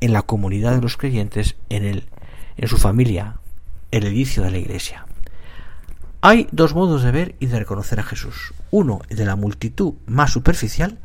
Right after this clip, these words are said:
el otro, el de los discípulos más penetrante y auténtico.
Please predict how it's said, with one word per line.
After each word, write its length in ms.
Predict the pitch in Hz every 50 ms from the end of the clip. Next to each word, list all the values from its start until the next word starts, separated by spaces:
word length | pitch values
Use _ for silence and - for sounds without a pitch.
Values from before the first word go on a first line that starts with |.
| - - - - - - - - - -
el 140 | 127 131
otro, 340 | 170 202 - 214 202 - - - - - - -
el 160 | - 127 117 107
de 80 | 117
los 140 | 143 185 180
discípulos 540 | 131 104 - 139 - - 127 127 127 127 - - - - - - -
más 260 | 123 127 143 143 -
penetrante 560 | - - 107 104 - 120 123 123 123 - 98
y 40 | 92
auténtico. 640 | 92 90 - 98 92 90 - - - - - - -